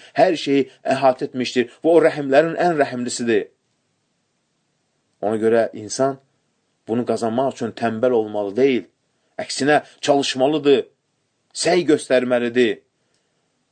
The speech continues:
Və Allahın rəhmətini qazanmaq üçün o səbəblərə sarılmalıdır.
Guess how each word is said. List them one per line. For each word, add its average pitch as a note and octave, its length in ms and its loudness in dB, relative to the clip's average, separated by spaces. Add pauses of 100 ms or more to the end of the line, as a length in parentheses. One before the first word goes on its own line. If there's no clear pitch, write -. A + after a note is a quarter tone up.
Və B2 160 2
Allahın D3+ 300 0
rəhmətini C#3 420 -4
qazanmaq D3 540 0
üçün C#3 220 -4 (280)
o C#3+ 80 0
səbəblərə D3 480 2
sarılmalıdır. B2 800 0